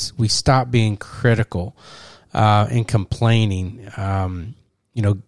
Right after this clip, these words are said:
Galatians talks about, um, "But if you bite and devour one another, watch out that you are not consumed by one another." Uh, because we are to love our neighbors as we love ourselves. And our neighbor doesn't necessarily have to be to the left or right of us in our home.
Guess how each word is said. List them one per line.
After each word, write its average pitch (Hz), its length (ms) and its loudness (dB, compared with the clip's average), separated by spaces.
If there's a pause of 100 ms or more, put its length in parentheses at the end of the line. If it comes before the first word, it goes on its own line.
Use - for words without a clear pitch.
(120)
Galatians 120 560 4
talks 113 300 0
about, 104 340 2 (200)
um, 98 580 0 (800)
"But 120 160 4
if 120 120 -2
you 123 120 4
bite 127 340 2
and 120 80 -8
devour 120 360 2
one 110 200 0
another, 104 340 -2
watch 117 360 0
out 110 220 2
that 107 120 -4
you 113 180 2
are 107 80 4
not 110 340 0
consumed 151 540 0
by 98 120 2
one 95 240 -2
another." 90 460 -8 (560)
Uh, 120 140 2
because 127 300 0
we 147 140 2
are 147 80 6
to 135 100 2
love 143 300 4
our 139 120 6
neighbors 123 460 2
as 98 160 -2
we 107 120 0
love 107 220 0
ourselves. 98 640 -2
And 123 80 -4
our 143 100 2
neighbor 151 320 2
doesn't 117 320 0
necessarily 113 600 -2
have 104 140 0
to 113 100 -4
be 107 180 0
to 113 140 -2
the 104 100 -6
left 104 300 0
or 95 60 -4
right 107 260 2
of 104 120 0
us 95 140 -4
in 104 80 -2
our 90 140 -2
home. 139 440 2